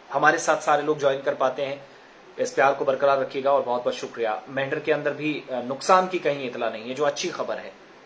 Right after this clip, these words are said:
डर है, वो होना है, जाहिर सी बात है, कुदरती आफत है और सबको अपनी अपनी जान की पड़ी होती है। और भारत, पाकिस्तान, तजाकिस्तान, उज्बेकिस्तान, चीन,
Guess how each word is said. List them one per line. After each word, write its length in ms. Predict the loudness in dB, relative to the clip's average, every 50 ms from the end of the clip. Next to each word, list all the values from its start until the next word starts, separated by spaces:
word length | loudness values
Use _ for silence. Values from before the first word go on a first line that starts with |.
| -20 -20 -20 -20 -20 -20 -20 -20 -10 -2 2
डर 160 | 4 6 6
है, 280 | 6 4 2 -2 -2 -6 -16 -20 -20 -20 -12 -8
वो 140 | -6 -6 -4
होना 160 | 0 2 2 2
है, 280 | 2 0 -4 -6 -4
जाहिर 180 | -2 0 0 -2
सी 140 | -2 -4 0
बात 260 | 2 2 2 2 -2
है, 60 | -6
कुदरती 460 | -10 -10 -10 -10 -10 -10 -8 -4 0
आफत 300 | 0 0 0 0 -2 -6 -6
है 160 | -6 -6 -6
और 480 | -4 -2 -2 -2 -2 -2 -4 -6 -8 -10 -12 -18 -20 -20 -20 -8
सबको 280 | -4 -4 -2 0 2 2
अपनी 260 | 2 2 2 -2 -8
अपनी 200 | -10 -10 -8 -4
जान 280 | -2 -2 -2 -2 -4 -8
की 80 | -6
पड़ी 200 | -4 -4 -4 -4
होती 280 | -4 -8 -10 -10 -10 -10
है। 240 | -10 -12 -14 -20 -20 -20 -20 -20 -20 -20 -10 -6
और 280 | -2 -2 0 0 0 -2 -4 -6 -12 -18 -18 -6 0
भारत, 340 | 4 4 6 6 4 4 2
पाकिस्तान, 560 | 0 0 0 -2 -4 -2 0 2 2 2 0
तजाकिस्तान, 680 | -2 -2 0 0 0 0 0 -4 -4 0 0 0 0 0
उज्बेकिस्तान, 720 | -2 -6 -8 -6 -6 -6 -4 -4 -4 0 0 0 0 0 -2
चीन, 380 | -6 -10 -10 -8 -8 -10 -10